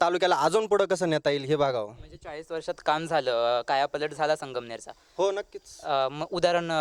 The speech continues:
Speaker 2: उदाहरणार्थ सांगाल तर काय?
Speaker 1: आता उदाहरणार्थ, आपलं जे मध्यवर्ती ठिकाण आहे संगमनेर म्हणजे,
Speaker 2: हम्म.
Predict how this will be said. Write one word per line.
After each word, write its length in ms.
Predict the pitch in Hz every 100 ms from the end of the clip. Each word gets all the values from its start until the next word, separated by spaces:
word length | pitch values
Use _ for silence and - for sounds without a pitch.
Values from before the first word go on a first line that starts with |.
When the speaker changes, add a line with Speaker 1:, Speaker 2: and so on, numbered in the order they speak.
| 147
Speaker 2:
उदाहरणार्थ 560 | 147 160 165 156 -
सांगाल 360 | 151 151 143 139
तर 100 | 147
काय? 240 | 139 131 123 _ -
Speaker 1:
आता 260 | - - 180
उदाहरणार्थ, 560 | 185 196 196 190 190
आपलं 640 | 196 180 160 147 - 180 180
जे 300 | 170 185 185
मध्यवर्ती 540 | 175 175 185 185 -
ठिकाण 280 | 175 156 170
आहे 80 | 147
संगमनेर 440 | 139 139 143 143
म्हणजे, 260 | 135 117 110
Speaker 2:
हम्म. 260 | 104 143